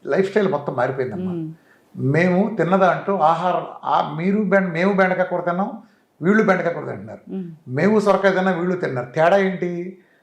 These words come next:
Speaker 1: మా బెండకాయ కూర తినాలంటే
Speaker 2: Hmm.
Speaker 1: అమ్మమ్మ, "అమ్మ, అరే కోసిరారా" అంటే
Speaker 2: Hmm.
Speaker 1: అప్పటికప్పుడు బెండకాయ చెట్టును కోసేవాళ్ళం. కోసిన పావు గంటలో ముక్కలు కోసి పొ-, పొయ్యిలో ఉండేది, అరగంటలో పొట్టలో ఉండేది.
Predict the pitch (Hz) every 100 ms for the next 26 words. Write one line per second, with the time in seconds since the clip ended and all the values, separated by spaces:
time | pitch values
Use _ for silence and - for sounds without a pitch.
0 | _ - 131 156 170 151 165 220 202 196
1 | 156 165 170 113 165 269 - - - 180
2 | 131 147 196 208 175 156 180 226 - 156
3 | 175 175 170 190 180 170 160 165 240 -
4 | - 196 196 175 202 - 190 185 156 170
5 | 190 202 185 - 185 160 147 117 123 214
6 | - - _ _ _ _ _ _ 180 214
7 | 226 220 175 185 202 196 196 233 170 196
8 | 185 185 185 185 160 160 156 165 151 127
9 | 127 240 - - _ - 156 185 196 226
10 | 180 175 151 107